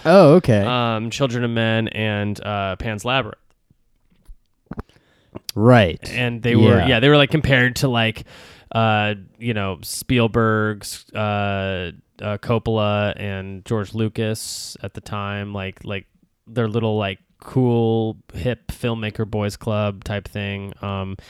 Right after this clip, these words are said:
Speaker 2: and that w-, obviously wouldn't be the last we saw of those three. In fact, all three of them have since won, uh, have Best Picture under their belt.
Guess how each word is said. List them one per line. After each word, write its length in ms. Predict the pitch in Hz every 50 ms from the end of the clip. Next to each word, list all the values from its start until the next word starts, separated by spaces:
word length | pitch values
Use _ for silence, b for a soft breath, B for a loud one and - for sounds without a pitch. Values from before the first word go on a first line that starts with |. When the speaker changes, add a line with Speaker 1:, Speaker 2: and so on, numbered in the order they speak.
| b b b b b b -
Speaker 2:
and 420 | 123 120 120 120 120 123 123 110
that 180 | - 131 131 139
w-, 240 | 98 - 127 139 135
obviously 540 | 117 - 135 160 185 214 202 - 190 185 190
wouldn't 320 | 185 175 156 156 160 165
be 80 | 147 170
the 120 | 160 160
last 380 | 160 165 165 - - 185 - -
we 60 | 202
saw 320 | 190 - - - - 196 202
of 80 | 196
those 240 | 190 233 285 269 -
three. 360 | - - 110 104 92 92 90
In 120 | 67 110 120
fact, 280 | - - 175 175 -
all 140 | - 131 147
three 220 | - - 165 180
of 80 | 185 165
them 160 | 156 156 151
have 280 | 131 120 131 139 139 123
since 440 | - - - 175 180 180 - - -
won, 500 | 117 143 175 180 131 107 107 117 147 147 _ _ _ _ _ _ _ _ _ _ -
uh, 640 | - 117 117 113 113 113 113 110 110 104 107 90 - -
have 260 | 117 127 123 117 117
Best 220 | 127 127 127 -
Picture 460 | - 180 180 - - - - - - _ _ _ _ _ _ _ _ _ -
under 160 | 117 110 101
their 120 | 95 95
belt. 220 | 90 - - -